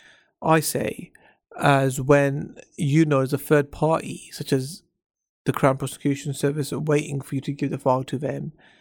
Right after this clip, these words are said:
and you've got a bail date that you're working towards, which if you don't comply with is more likely to cause a greater outrage than having no date to work towards. You c-, it's difficult for a solicitor to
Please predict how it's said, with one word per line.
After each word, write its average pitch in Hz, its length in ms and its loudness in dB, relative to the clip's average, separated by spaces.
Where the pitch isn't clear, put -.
and 135 160 2
you've 131 120 0
got - 100 2
a - 40 0
bail 143 340 6
date 139 200 0
that 143 100 -4
you're 139 120 -2
working 135 300 0
towards, - 600 -6
which 147 200 2
if 135 140 -2
you 143 40 2
don't 139 180 4
comply 139 420 0
with 135 560 -6
is 127 160 -2
more 135 220 0
likely - 160 -6
to - 120 -14
cause 135 340 -4
a 139 60 -2
greater 156 320 2
outrage 123 520 -2
than 135 120 -2
having 135 260 -2
no 190 160 2
date - 400 -8
to - 140 -12
work 135 220 -4
towards. - 360 -10
You 143 120 4
c-, 165 500 -6
it's 143 120 -6
difficult - 480 2
for 151 200 2
a 143 40 2
solicitor 165 420 0
to 143 460 0